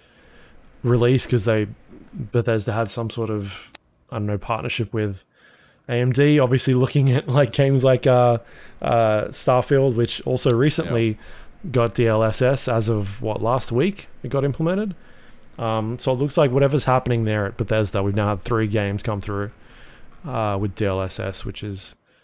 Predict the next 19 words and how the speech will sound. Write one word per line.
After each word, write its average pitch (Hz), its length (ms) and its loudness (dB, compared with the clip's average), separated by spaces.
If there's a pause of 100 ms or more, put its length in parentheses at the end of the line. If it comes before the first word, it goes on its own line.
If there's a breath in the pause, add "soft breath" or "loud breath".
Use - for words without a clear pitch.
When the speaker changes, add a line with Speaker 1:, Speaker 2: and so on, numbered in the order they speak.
(340 soft breath)
Speaker 1:
or, 113 80 -6 (100)
or 123 100 -4
sorry, 98 180 -6
two 131 180 2
recent 104 340 -2
games 95 260 -6
come 101 140 -6
through 101 160 -6
with 95 140 -4
D 101 100 -4
L 92 140 -2
S 92 180 -6
S, 101 160 -8
which 95 120 -8
is 92 120 -8
really 98 200 -6
good, 98 240 -6 (520 soft breath)
uh, 107 160 -6
for, 101 180 -10